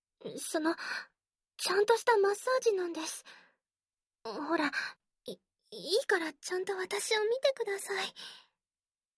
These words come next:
あ、あの、今更ですが、じっ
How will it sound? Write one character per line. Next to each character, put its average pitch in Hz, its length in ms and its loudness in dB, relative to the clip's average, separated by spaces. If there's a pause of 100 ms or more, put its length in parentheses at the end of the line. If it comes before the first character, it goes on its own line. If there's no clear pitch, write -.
(760)
あ、 - 160 -8 (2250)
あ 294 180 -8
の、 311 400 -6 (520)
今 349 300 -6
更 359 300 -4
で 370 120 -2
す 349 180 -4
が、 294 260 -6 (1160)
じ 294 140 -12
っ 285 60 -16